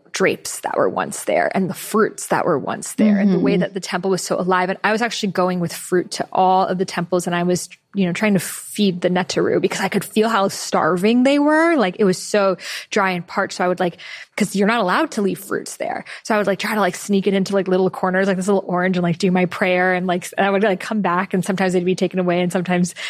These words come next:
Speaker 1: they wouldn't. And I'm like, that's why, like, in Bali, you feel spirit so strongly because the spirits are being fed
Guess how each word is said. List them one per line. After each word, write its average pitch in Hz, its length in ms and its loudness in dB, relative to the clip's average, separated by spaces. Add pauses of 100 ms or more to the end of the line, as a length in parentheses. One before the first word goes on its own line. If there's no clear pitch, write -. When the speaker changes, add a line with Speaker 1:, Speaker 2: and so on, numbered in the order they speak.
Speaker 1:
they 196 120 2
wouldn't. 185 320 2
And 185 120 -2
I'm 175 160 0
like, 180 180 0 (1300)
that's 277 180 0
why, 330 140 2
like, 254 160 0
in 190 100 2
Bali, 170 580 0
you 196 140 2
feel 220 380 2
spirit - 360 0
so 175 140 0
strongly 190 400 2
because 185 240 0
the 175 80 2
spirits - 480 -2
are 196 60 4
being 175 180 0
fed 175 420 -2